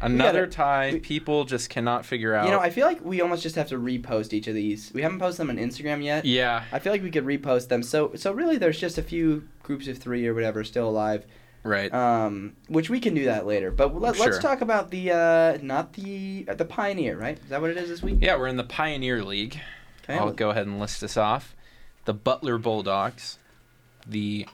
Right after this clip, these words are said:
Speaker 1: Drake Bulldogs, the Davidson
Speaker 2: I was
Speaker 1: Wildcats.
Speaker 2: gonna say, if you say Bulldogs again, I'm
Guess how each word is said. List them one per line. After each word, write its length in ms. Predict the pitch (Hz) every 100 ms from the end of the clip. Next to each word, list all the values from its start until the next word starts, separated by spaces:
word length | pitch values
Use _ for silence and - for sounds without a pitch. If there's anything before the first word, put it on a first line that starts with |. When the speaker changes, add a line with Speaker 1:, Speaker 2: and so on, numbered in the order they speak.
| - _ _ _ _ _ _ -
Speaker 1:
Drake 440 | 107 135 165 104
Bulldogs, 760 | 104 95 101 95 101 120 - - - _ _ - - - - - - -
the 60 |
Davidson 580 | 101 117 131 127 - 123
Speaker 2:
I 20 |
was 60 | 110
Speaker 1:
Wildcats. 640 | 120 117 113 120 117 147
Speaker 2:
gonna 100 | 110
say, 220 | 110 131 104
if 100 | 127
you 60 |
say 160 | 127 127
Bulldogs 460 | 120 123 113 110
again, 220 | 113 110 107
I'm 140 | 107